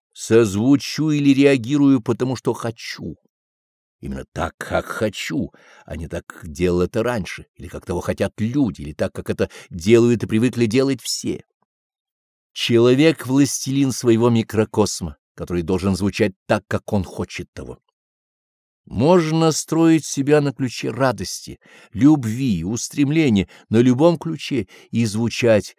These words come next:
в нём совершенно независимо от того, что происходит вовне. Оптимиста всё радует,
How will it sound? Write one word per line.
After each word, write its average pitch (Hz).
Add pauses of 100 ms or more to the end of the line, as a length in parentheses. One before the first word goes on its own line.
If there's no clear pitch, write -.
(140)
в 87
нём 101
совершенно 90
независимо 85
от 73
того, 82 (140)
что -
происходит 71
вовне. - (960)
Оптимиста 165
всё 156
радует, 135